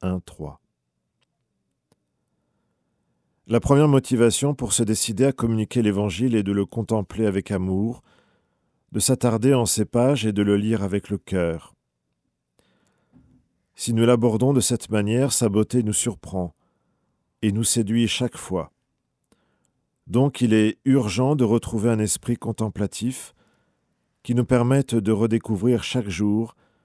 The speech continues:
que nous sommes les dépositaires d'un bien qui humanise,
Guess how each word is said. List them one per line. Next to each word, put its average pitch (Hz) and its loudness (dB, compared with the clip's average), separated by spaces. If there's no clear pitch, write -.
que 123 0
nous 117 0
sommes 123 2
les 101 0
dépositaires 110 -2
d'un 101 0
bien 107 -2
qui - -8
humanise, 101 -4